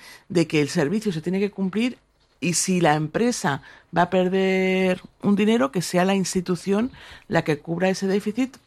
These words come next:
en aras de ese servicio público, ¿no? Y racional-, eh, porque hay que racionalizar el servicio,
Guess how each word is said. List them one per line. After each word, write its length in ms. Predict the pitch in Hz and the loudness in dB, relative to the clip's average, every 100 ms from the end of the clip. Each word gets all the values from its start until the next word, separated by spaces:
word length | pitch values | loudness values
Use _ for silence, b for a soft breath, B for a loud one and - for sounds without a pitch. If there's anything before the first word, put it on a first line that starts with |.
| _ | _
en 140 | 147 147 | 0 2
aras 380 | 175 233 - 151 | 2 0 -2 -4
de 80 | 151 | -4
ese 160 | 185 | -4
servicio 720 | 165 151 131 127 127 117 117 120 B B B _ | -4 -2 -4 -4 -4 -4 -6 -10 B B B _
público, 480 | 151 139 113 - 120 | -6 -4 -6 -6 -6
¿no? 180 | 135 180 | -2 0
Y 100 | 147 | 2
racional-, 520 | 147 139 147 143 - | 2 0 -2 -2 0
eh, 120 | 143 | -2
porque 200 | 151 151 | -2 2
hay 80 | 190 | 2
que 100 | 247 | 2
racionalizar 680 | 208 170 165 139 135 156 170 | 0 0 -2 -2 -2 -2 -2
el 80 | 180 | -2
servicio, 540 | 208 196 220 247 294 | -4 -4 -4 -4 -6